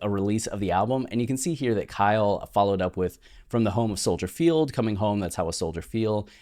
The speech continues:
And Black Mass retweeted that, with the implication being that the listening party might be at Soldier Field in Chicago, which there are a number of stadiums, like this is U S Cellular Field,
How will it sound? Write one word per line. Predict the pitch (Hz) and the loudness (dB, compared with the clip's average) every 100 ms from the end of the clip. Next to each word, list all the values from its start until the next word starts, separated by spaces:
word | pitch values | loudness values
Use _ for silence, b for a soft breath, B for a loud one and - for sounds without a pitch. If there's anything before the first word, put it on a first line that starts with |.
| B - | B -2
And | 101 98 98 98 92 87 87 | -2 0 -2 -2 -4 -6 -2
Black | 101 107 | 0 0
Mass | 101 95 90 - | 0 -4 -4 -8
retweeted | 82 101 95 - 95 80 | -8 -6 -6 -6 -6 -6
that, | 71 67 - | -8 -10 -8
with | 92 | -2
the | 113 | 0
implication | 104 92 98 92 | 0 -4 -4 -4
being | 80 95 92 | -4 -2 -2
that | 87 | -4
the | 87 | -6
listening | 90 90 90 | -6 -6 -6
party | 87 90 87 82 | -4 -2 -2 -4
might | 80 82 78 | -6 -8 -8
be | 90 107 98 90 87 B B B - | -4 -2 -2 -4 -8 B B B -2
at | 95 - | -2 -2
Soldier | - 92 82 | -2 -2 -4
Field | - 104 95 90 80 87 | -6 -2 0 -2 -4 -8
in | 90 | -8
Chicago, | 80 - - 76 71 64 | -8 -10 -6 -6 -6 -6
which | 95 - | -6 -6
there | - 127 127 | -4 -2 2
are | 139 160 | 4 6
a | 120 | 4
number | 117 107 | 2 2
of | 92 | -2
stadiums, | - 92 92 98 90 | -2 -2 -2 -2 -2
like | 90 82 | -4 -4
this | 82 98 | -4 -4
is | 98 90 85 82 | -2 -4 -6 -6
U | 87 | -2
S | 87 87 | 0 0
Cellular | - 80 87 80 80 | -4 -4 -4 -4 -6
Field, | - 107 117 113 107 | -6 -2 2 2 0